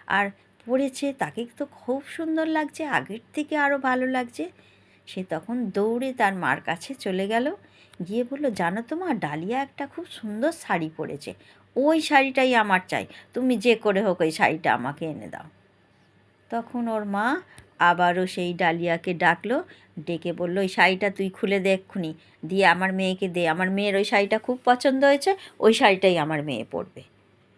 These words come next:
তোকে যা বলছি তাই কর।" তখন ডালিয়া বলল, "বাবার শাড়িটাও তো আমি মুনিয়াকে দিয়ে দিয়েছি,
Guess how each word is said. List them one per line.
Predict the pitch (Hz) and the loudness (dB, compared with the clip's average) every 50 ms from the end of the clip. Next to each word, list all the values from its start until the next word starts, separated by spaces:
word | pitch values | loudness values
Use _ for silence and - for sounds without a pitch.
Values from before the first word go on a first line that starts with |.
| _ _ _ - | _ _ _ -4
তোকে | 190 185 196 190 | -2 0 0 2
যা | 180 214 214 214 | 6 6 6 6
বলছি | 202 196 214 220 226 - 320 262 | 6 6 4 4 4 2 2 4
তাই | 262 214 175 175 | 6 6 6 4
কর।" | 185 - 117 - - - _ _ _ _ _ _ - - _ _ _ | 2 -2 -4 -6 -6 -10 _ _ _ _ _ _ -20 -20 _ _ _
তখন | - 226 240 247 240 | -8 -6 -4 -2 0
ডালিয়া | 226 220 214 214 220 233 233 240 | 2 2 2 2 2 0 0 0
বলল, | 240 254 254 247 240 247 254 - - _ _ _ - | -2 -2 -2 -2 -4 -6 -6 -10 -14 _ _ _ -4
"বাবার | 220 240 233 233 254 262 | 0 0 2 2 0 0
শাড়িটাও | 254 - 302 277 277 294 294 - 311 311 311 320 | 0 -2 -2 -2 -2 -2 -2 -2 -2 -2 -2 -2
তো | 320 339 311 | -2 -2 -2
আমি | 285 262 262 262 240 220 196 - - - - - | 0 0 0 0 -2 -4 -8 -10 -14 -14 -12 -8
মুনিয়াকে | 190 208 220 220 220 214 208 208 208 208 | -6 -4 -2 -2 0 -2 -2 0 0 0
দিয়ে | 196 180 190 190 190 | 0 2 2 2 2
দিয়েছি, | 185 175 190 190 185 - 247 | 2 0 -2 -4 -4 -6 -6